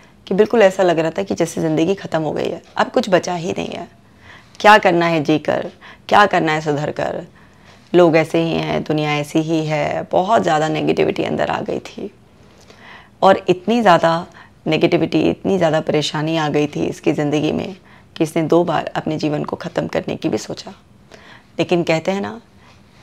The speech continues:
कि ईश्वर की मर्ज़ी सर्वोपरि। ईश्वर ने जिसको जीवन दिया है, आप लाख कोशिश कर लो,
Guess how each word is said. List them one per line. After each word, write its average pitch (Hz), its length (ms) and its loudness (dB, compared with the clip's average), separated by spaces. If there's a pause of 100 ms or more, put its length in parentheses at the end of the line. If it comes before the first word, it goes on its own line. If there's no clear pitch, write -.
(120)
कि - 80 2
ईश्वर 170 280 2
की 165 140 0
मर्ज़ी 151 380 -4 (600)
सर्वोपरि। 165 720 -2 (580)
ईश्वर 196 240 2
ने 214 160 2
जिसको 165 300 -2
जीवन 160 320 0
दिया 156 200 -2
है, 160 200 -10 (760)
आप - 180 0
लाख 185 340 2
कोशिश - 300 -6
कर - 120 -6
लो, - 220 -6